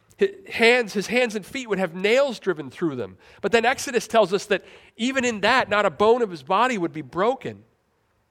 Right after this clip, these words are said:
Isaiah tells us that he would be buried with the rich. But the Psalms tell us that he would rise again from the dead,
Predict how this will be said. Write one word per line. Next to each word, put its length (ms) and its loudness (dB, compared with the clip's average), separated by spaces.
Isaiah 380 4
tells 280 0
us 100 -6
that 100 -8
he 80 0
would 100 0
be 80 -8
buried 480 2
with 160 -10
the 80 -8
rich. 640 -4
But 100 -8
the 80 -10
Psalms 460 2
tell 180 0
us 140 0
that 100 -10
he 100 -4
would 160 -6
rise 640 0
again 500 0
from 220 -10
the 80 -6
dead, 460 -2